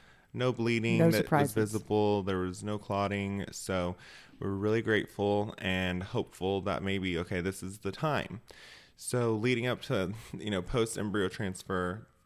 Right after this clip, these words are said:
Speaker 1: this go around, we had Brianna stay home for an entire week. She didn't
Speaker 2: Mm-hmm.
Speaker 1: come to work at all. She was just, like, basically on bed rest, like,
Speaker 2: Mm-hmm.
Speaker 1: just lay there.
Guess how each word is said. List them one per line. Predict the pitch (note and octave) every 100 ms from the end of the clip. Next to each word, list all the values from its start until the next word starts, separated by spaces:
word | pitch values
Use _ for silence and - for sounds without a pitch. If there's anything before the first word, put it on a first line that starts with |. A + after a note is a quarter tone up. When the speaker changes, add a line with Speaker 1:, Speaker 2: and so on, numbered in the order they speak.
| _
Speaker 1:
this | C#3 D3+ -
go | A2+ G#2
around, | G2 F#2 F2+ G2+ B2 C3+
we | A2
had | G#2+
Brianna | G2+ G2+ G2+
stay | G#2 - G#2
home | A2 F#2+
for | F#2+ F2+
an |
entire | F#2 G2 G2 G2+ A#2
week. | A2+ G#2+ A2 - - - -
She | F#3+
didn't | D3+ D#3
Speaker 2:
Mm-hmm. | D3+
Speaker 1:
come | G#2+
to | G#2
work | A2 A#2
at |
all. | G2 F#2+
She | G#2 F#2+
was | F#2
just, | F2+ -
like, | E2 F2 -
basically | G2+ - G#2+ A2
on | A2
bed | G2+ E2
rest, | F2 F2+ A#2 -
like, | F3 E3
Speaker 2:
Mm-hmm. | D#3 D#3+ - -
Speaker 1:
just | - F#2
lay | G2+ F#2+
there. | E2 D#2 E2+